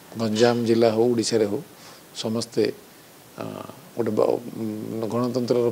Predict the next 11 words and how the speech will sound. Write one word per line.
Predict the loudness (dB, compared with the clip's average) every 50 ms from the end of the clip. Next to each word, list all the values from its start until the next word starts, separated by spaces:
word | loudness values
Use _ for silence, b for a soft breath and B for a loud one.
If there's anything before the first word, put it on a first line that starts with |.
| 2
ପର୍ବକୁ | 2 2 4 4 4 4 4 2 0 -2 -2 -4 B B B B B B B B
ପ୍ରକୃତରେ | -2 -2 -2 0 -2 0 4 6 8 8 8 8 6 2 -2 -8 B B B B B B -10 -4
ଗୋଟେ | 0 4 4 6 6 6 6 4 2 -4 -8 -2
ଯୋଉ, | 2 6 6 8 8 8 6 4 0 -4 -8 -16 -20 -20 -16 -12
ଉଁ, | -10 -8 -8 -8 -8 -8 -8 -8 -10 -10 -10 -10 -10 -8
ସ୍ପୋର୍ଟସ | -8 -6 0 6 8 8 8 6 4 -4 -6 -6 -4
ମ୍ୟାନ୍ | -2 -2 0 0 0
ସ୍ପିରିଟ୍ | -2 -2 0 2 4 4 2 2 0 -6
ଭଳିଆ | -2 0 0 0 0 -2 -10 -20 -20 -20 -4 2
କାମ | 2 2 4 2 0
କରିବେ। | 0 0 0 0 -2 -4